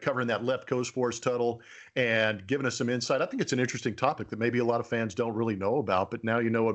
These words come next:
a, a better avenue to, uh, to get to Max Muncy and other players around the leagues, whatever you're watching or whoever you feel like getting an autograph from. But, uh, do you got any reads right now, or do you want me to throw it right into, uh, What'll Tuttle Say? What do you got?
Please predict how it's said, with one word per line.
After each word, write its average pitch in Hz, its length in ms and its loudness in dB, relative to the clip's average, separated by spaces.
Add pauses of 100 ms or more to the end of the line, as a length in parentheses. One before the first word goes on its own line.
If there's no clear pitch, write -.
a, 117 120 0 (120)
a 113 60 -4
better 127 360 0
avenue 113 520 0
to, 110 480 0
uh, 104 220 4 (480)
to 120 100 -2
get 127 260 0
to 120 140 0
Max 117 300 2
Muncy 117 320 0
and 113 80 2
other 110 120 2
players 117 400 0
around 110 320 0
the 104 80 0
leagues, 117 340 0
whatever 110 300 0
you're 113 120 4
watching 113 380 2
or 104 60 0
whoever 113 240 2
you 113 160 2
feel 117 220 0
like 110 180 0
getting 127 200 -4
an 107 60 0
autograph 104 380 2
from. 95 320 0 (540)
But, 117 280 -2
uh, 117 340 2 (160)
do - 80 -6
you 139 100 0
got 196 120 0
any 160 160 2
reads 180 340 0
right 196 160 0
now, 202 160 0
or 190 60 0
do 175 40 2
you 170 60 4
want 170 160 2
me 139 60 2
to 131 40 -2
throw 151 140 2
it 123 60 2
right 127 200 2
into, 113 540 2
uh, 101 220 4
What'll 110 240 0
Tuttle 98 240 -4
Say? 98 200 0
What 98 120 -2
do 127 80 2
you 110 40 0
got? 95 300 -2